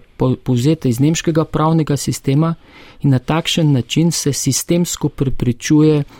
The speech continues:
eh, preprečuje kakršnekoli zlorabe ali anomalije.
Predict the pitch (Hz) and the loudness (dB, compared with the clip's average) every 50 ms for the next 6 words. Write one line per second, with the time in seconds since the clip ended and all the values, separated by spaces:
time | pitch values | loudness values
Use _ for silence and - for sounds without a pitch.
0 | - - - - - - - _ _ - - - 131 139 135 131 127 - - - | -20 -20 -20 -20 -20 -20 -20 _ _ -16 -10 -6 -4 -2 -2 -2 -4 -4 -6 -4
1 | - 139 - - 135 127 - - 165 151 - - 165 - - - - 147 - - | -4 -2 -2 -2 -2 -2 0 0 2 2 0 -2 -4 -6 -6 -4 -4 -2 0 2
2 | 160 156 143 131 123 127 123 127 143 147 156 160 143 135 - - 123 135 139 135 | 2 2 2 2 0 0 0 0 0 0 -2 -2 -2 -4 -4 -4 -2 -2 0 0
3 | - - - 135 135 139 135 139 135 127 127 139 139 127 117 110 107 | -2 -2 0 0 2 2 4 4 2 2 2 2 2 2 2 0 -2